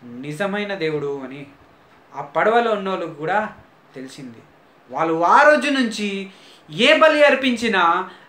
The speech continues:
కానీ యెహోవా దేవునికే అర్పించినారు. యోనాని ఎప్పుడైతే పడవ నుంచి కింద పడేసినారో దేవుడు ఒక పెద్ద చేపని పంపించేసి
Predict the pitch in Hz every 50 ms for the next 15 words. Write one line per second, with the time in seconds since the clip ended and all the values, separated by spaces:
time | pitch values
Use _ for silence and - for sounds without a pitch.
0 | _ - - 143 147 160 156 143 143 143 143 165 196 202 214 214 190 185 175 165
1 | 160 160 151 156 170 214 240 208 - - - - - - _ _ - - 120 123
2 | 131 147 147 143 139 - 139 120 110 110 107 107 110 - _ _ _ _ _ _
3 | _ _ _ _ _ _ _ _ _ _ _ _ _ _ _ _ _ _ _ _
4 | _ _ _ _ _ _ _ _ _ _ _ _ _ - _ - 143 190 240 262
5 | 269 285 285 - 277 254 - - 262 269 269 262 269 262 240 214 196 180 - -
6 | - - - _ _ _ _ _ - 180 202 226 240 262 254 254 262 247 247 247
7 | - - 240 240 254 269 262 247 233 226 214 214 - 220 208 190 175 170 170 170
8 | 170 - - - _ _ _ _ _ - 123 - 180 202 214 220 226 214 196 208
9 | 196 196 - - - 170 170 156 - - 254 254 - 247 226 208 214 214 208 208
10 | 202 185 175 165 156 190 185 - 196 185 160 - 165